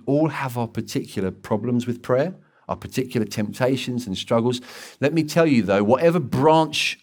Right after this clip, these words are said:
problem you have that you're sitting on, whatever branch of the tree called problems with prayer that you are in, the root, the, the trunk of the tree is the same. The trunk of the tree is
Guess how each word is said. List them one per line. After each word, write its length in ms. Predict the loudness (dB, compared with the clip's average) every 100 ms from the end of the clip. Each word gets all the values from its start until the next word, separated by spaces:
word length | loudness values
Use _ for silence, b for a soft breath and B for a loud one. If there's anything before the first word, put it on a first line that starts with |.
| -2
problem 400 | 0 2 4 4
you 100 | 4
have 360 | 2 0 -2
that 100 | -4
you're 120 | -2 -2
sitting 380 | -2 -4 -4
on, 140 | -4 -6 -6 -2
whatever 300 | 0 0 -2
branch 440 | 2 2 2 -2
of 140 | -4
the 80 | -4
tree 480 | -6 -2 0 0 -2
called 320 | -2 -4 -6 -12 _
problems 760 | -2 -2 0 -2 0 0 -2 -6
with 200 | -8 -8
prayer 460 | -2 0 0 -4 B B B B B B
that 160 | -6 -4
you 440 | 0 0 0 -4
are 300 | 0 2 2 2
in, 420 | 2 2 0 -6 B B B B B B _ -16
the 220 | -4 0 0
root, 600 | 0 2 6 6 6 4
the, 100 | 0
the 260 | 2 0
trunk 580 | 0 0 4 6 4 2
of 200 | -2 0
the 80 | -2
tree 340 | 0 2 4
is 160 | 4 2
the 80 | -2
same. 460 | 0 0 0 -6 -10 -12
The 80 | -12
trunk 460 | -8 -2 0 0
of 140 | 0 0
the 80 | -4
tree 340 | -2 0 0
is 320 | 0 -4 -6